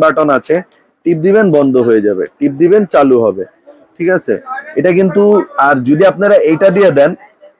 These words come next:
দেখেন এইটা দা যদি জ্বলান, এইটা দা জ্বলাইলে আপার ডিপার বা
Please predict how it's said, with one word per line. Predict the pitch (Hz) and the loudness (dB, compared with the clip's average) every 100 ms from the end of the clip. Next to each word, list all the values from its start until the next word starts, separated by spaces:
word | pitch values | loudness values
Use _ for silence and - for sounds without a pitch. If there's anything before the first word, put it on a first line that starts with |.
| - | -6
দেখেন | 123 139 165 - _ _ _ _ - - - - - | -4 -2 -4 -6 _ _ _ _ -20 -20 -20 -14 -4
এইটা | 139 151 170 | -2 2 2
দা | 185 165 | 2 0
যদি | 185 196 180 | -2 -2 0
জ্বলান, | 139 131 123 170 - - _ _ _ _ _ _ _ _ _ - - 131 | 2 2 2 -2 -8 -20 _ _ _ _ _ _ _ _ _ -20 -10 -2
এইটা | 147 175 175 | 0 0 2
দা | 180 147 | 0 2
জ্বলাইলে | 160 165 143 139 160 - - | 2 2 2 0 -2 -8 -6
আপার | 143 170 170 | -4 0 0
ডিপার | 170 185 208 | -2 0 2
বা | 165 | 2